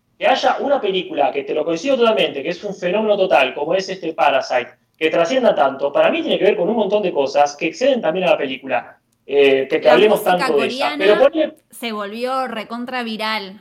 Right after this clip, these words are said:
Speaker 2: y popular. O sea, quizás también tenga que ver con esto, con una caída de la industria hollywoodense y todo el consumo yankee,
Speaker 1: Totalmente.
Speaker 2: como que caducó y
Speaker 1: Totalmente.
Speaker 2: ahora la gente está buscando otras cosas.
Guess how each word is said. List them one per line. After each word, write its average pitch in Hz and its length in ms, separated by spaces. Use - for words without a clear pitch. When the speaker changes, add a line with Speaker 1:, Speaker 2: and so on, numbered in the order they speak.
Speaker 2:
y 208 120
popular. 208 640
O - 80
sea, 190 200
quizás 196 340
también 254 240
tenga 269 180
que 226 80
ver 226 160
con 208 140
esto, 226 300
con 196 160
una 226 260
caída 220 420
de 196 100
la 180 80
industria 208 600
hollywoodense 214 920
y 175 320
todo 208 180
el 202 120
consumo 190 540
yankee, 220 600
Speaker 1:
Totalmente. - 40
Speaker 2:
como 190 280
que 180 240
caducó 196 680
y - 40
Speaker 1:
Totalmente. 202 320
Speaker 2:
ahora 226 180
la 208 100
gente 233 320
está 233 180
buscando 226 300
otras 233 200
cosas. 262 540